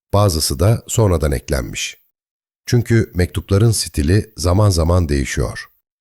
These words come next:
En ilginç teori ise Doktor Özkan'ın önerdiği. Bu mektuplar gerçek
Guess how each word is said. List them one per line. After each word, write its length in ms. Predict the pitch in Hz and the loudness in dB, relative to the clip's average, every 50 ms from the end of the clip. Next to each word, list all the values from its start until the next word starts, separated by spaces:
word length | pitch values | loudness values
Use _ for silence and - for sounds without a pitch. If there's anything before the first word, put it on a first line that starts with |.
| _ _ _ _ _ _ _ _ _ - | _ _ _ _ _ _ _ _ _ -2
En 160 | - 120 123 120 | 0 2 2 2
ilginç 440 | - 95 95 87 85 92 87 - | 2 2 2 2 2 2 0 0
teori 320 | - - 76 69 65 64 62 | 0 0 0 0 0 0 -2
ise 420 | - - - 101 117 120 117 - _ _ _ - | -2 0 2 2 2 2 0 -4 _ _ _ -2
Doktor 380 | 95 95 - - - 104 107 90 | 0 0 0 2 2 2 2 2
Özkan'ın 520 | - 85 82 - - - 90 90 85 76 | 2 0 -2 -2 0 0 2 2 2 0
önerdiği. 640 | 53 - 73 71 67 65 64 - - 64 58 - _ _ _ _ _ _ _ _ _ _ _ _ _ - | 0 -2 -2 -2 0 -2 -2 -4 -6 -8 -8 -10 _ _ _ _ _ _ _ _ _ _ _ _ _ 0
Bu 80 | 123 123 | 2 2
mektuplar 480 | 123 117 - - 101 - - 104 101 | 4 2 2 0 -2 -2 0 0 2
gerçek 560 | 98 85 87 76 69 - - - - - - | 2 2 2 0 0 -2 -4 -8 -8 -10 -18